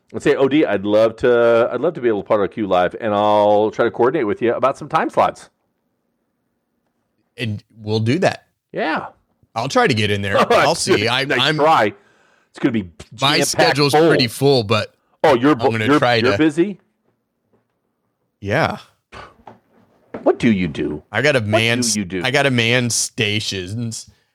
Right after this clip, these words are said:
Speaker 2: Um, I was putting it on my calendar Thursday. Forget about it, uh, doing all that stuff. But hey, there's, there's one thing I wanted to, another thing I'm looking forward to. I'm sorry to get away from your Q Live. So again,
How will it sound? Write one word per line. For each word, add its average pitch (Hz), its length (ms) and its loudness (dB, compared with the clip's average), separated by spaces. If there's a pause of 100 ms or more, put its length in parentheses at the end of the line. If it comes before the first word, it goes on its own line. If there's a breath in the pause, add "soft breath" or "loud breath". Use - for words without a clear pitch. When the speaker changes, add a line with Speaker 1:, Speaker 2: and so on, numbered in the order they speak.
(140)
Speaker 2:
Um, 101 540 -4
I 127 100 0
was 127 160 -2
putting 196 240 0
it 175 60 0
on 156 80 2
my 131 140 0
calendar 135 580 -2
Thursday. 127 600 -2
Forget 107 420 -2
about 98 340 -2
it, 107 200 -8 (460)
uh, 92 640 -6 (200)
doing 113 280 -6
all 101 180 -2
that 101 200 -2
stuff. - 320 -4
But 160 240 0 (260 loud breath)
hey, 208 240 0
there's, 170 340 2
there's 165 380 2
one 190 180 2
thing 180 200 0
I 143 160 0
wanted 135 380 2
to, 113 460 0
another 139 280 2
thing 127 200 -2
I'm 117 120 0
looking 113 240 -2
forward 107 300 -2
to. 90 320 -8
I'm 101 120 -10
sorry 98 300 0
to 90 300 -6 (500)
get 107 120 -4
away 92 220 -4
from 87 360 -10 (560)
your 110 140 -4
Q 127 240 -2
Live. 104 520 0
So - 280 2
again, 123 360 0